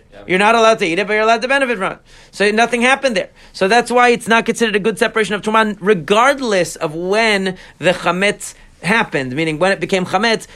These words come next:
Speaker 2: you can't separate Trumat Chametz because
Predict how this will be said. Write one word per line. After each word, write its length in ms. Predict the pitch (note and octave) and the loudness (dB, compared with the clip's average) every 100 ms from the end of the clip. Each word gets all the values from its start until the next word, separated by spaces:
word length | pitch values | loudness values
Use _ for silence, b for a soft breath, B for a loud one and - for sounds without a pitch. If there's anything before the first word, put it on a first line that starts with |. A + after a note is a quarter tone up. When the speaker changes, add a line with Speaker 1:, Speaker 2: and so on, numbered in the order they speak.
| B | B
Speaker 2:
you 140 | E3+ F3 | -8 -4
can't 300 | A#3 B3 A#3+ | 0 0 0
separate 400 | A3+ A3 G#3+ - | -4 0 -2 -2
Trumat 380 | G3 G3 G3+ | -2 0 0
Chametz 480 | - G#3+ A#3 G#3 D#3 | -2 -2 -2 -4 -10
because 720 | D3+ F3 - A3+ A3+ G#3+ G3 | -10 -12 -4 2 4 4 0